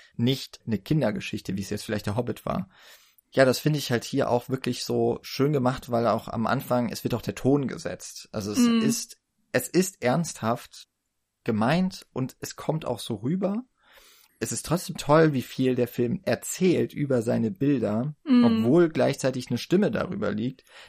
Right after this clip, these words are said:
Speaker 1: Die ist notwendig, weil es eben Menschen gibt, die kennen nicht diese Völker, was Mordor und so weiter ist. Also das kann man ja nicht erkennen, weil es gibt ja kein Äquivalent dazu in unserer Welt. Man zeigt halt nicht das, das Empire State Building und wir wissen, es ist New York.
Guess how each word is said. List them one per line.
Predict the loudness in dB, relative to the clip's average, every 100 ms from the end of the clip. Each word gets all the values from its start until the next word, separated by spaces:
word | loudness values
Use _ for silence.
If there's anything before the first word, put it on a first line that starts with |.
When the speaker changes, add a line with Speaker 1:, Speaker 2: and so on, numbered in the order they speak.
| -6
Speaker 1:
Die | 0
ist | 0 -2 -14 _
notwendig, | 0 4 4 4 0 0 -2
weil | -2 0 0 -2 -4 _ -20 _
es | -8 -2
eben | 0 0
Menschen | -2 0 0
gibt, | 0
die | -2
kennen | -6 0 2 2 2
nicht | -2 -2 -6
diese | -6 -4 -6
Völker, | -6 -6 -4 -4 -6 -8 _ _ _ _ -10
was | -6 -4
Mordor | 0 2 2
und | 0
so | -2
weiter | -2 0 0
ist. | 0 0
Also | -2 -4
das | -2
kann | 0
man | 0
ja | 0
nicht | -2
erkennen, | -2 0 0
weil | 0
es | 0
gibt | -2
ja | -2
kein | -2 -2
Äquivalent | -2 0 2 2 2 2
dazu | -2 -4 -4
in | -2
unserer | -2 -2 0
Welt. | 0 -2 -6 _
Man | -2 0
zeigt | 2 2 2 0
halt | 0
nicht | 0 0
das, | -2 -4
das | -8 -2
Empire | 4 4
State | 6 2 4
Building | 2 2 0
und | -2
wir | 0
wissen, | -2 -2
es | -2
ist | -2 0
New | 4
York. | 4 4 0 -12